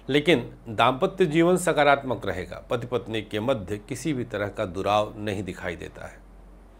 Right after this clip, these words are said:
पति पत्नी एक दूसरे के प्रति काफ़ी समर्पण भाव से आगे बढ़ेंगे। वृषभ राशि, जून महीना, लव लाइफ, दिनांक छः से लेकर के बारह जून के बीच में ब्रेकअप की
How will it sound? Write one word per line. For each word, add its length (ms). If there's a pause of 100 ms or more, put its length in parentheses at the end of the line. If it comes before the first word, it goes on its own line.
(400)
पति 160
पत्नी 320
एक 120
दूसरे 300
के 160
प्रति 360 (340)
काफ़ी 320
समर्पण 560
भाव 260
से 160
आगे 260
बढ़ेंगे। 440 (1300)
वृषभ 360
राशि, 300 (220)
जून 320
महीना, 420 (560)
लव 240
लाइफ, 240 (720)
दिनांक 440 (120)
छः 240
से 180
लेकर 360
के 280 (460)
बारह 360
जून 240
के 200
बीच 300
में 380
ब्रेकअप 420
की 100